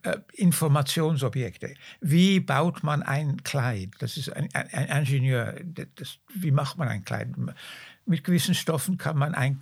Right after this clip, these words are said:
solches Kleid machen und mit einem anderen Stoff kann man das Kleid nicht machen. Das ist spezifisch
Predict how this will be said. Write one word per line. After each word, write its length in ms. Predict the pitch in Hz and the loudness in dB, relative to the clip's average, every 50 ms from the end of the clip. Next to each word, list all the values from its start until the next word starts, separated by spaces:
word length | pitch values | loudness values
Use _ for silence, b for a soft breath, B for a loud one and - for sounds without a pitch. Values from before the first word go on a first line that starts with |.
| - - - _ _ - | -8 -18 -20 _ _ -10
solches 440 | - - 160 175 170 175 143 - - | -2 0 0 0 2 0 -2 -2 0
Kleid 220 | 156 143 - 180 | 0 0 0 0
machen 260 | 147 160 - 160 175 - | 0 -2 -2 -2 -4 -2
und 80 | - | 0
mit 160 | 151 165 160 | 0 2 2
einem 200 | 143 139 - - | 2 0 0 2
anderen 220 | - - 175 190 139 | 0 0 0 0 -2
Stoff 240 | - - 139 - - | -2 -4 -6 -6 -4
kann 160 | - 131 127 | -4 -2 -2
man 80 | 127 | -2
das 160 | 135 131 - - | -2 -4 -8 -6
Kleid 240 | - 156 117 110 | -4 -4 -4 -2
nicht 220 | - 170 143 - - | -2 -4 -4 -4 -4
machen. 260 | 139 127 - - 120 | -4 -4 -2 -4 -4
Das 120 | 101 120 | -4 -4
ist 380 | 147 139 - - - - - - | -4 -6 -6 -8 -10 -14 -20 -18
spezifisch 760 | - - - 135 139 - - 190 170 151 151 139 - - | -10 -4 -4 -4 -2 -2 0 0 -2 -2 -4 -10 -10 -14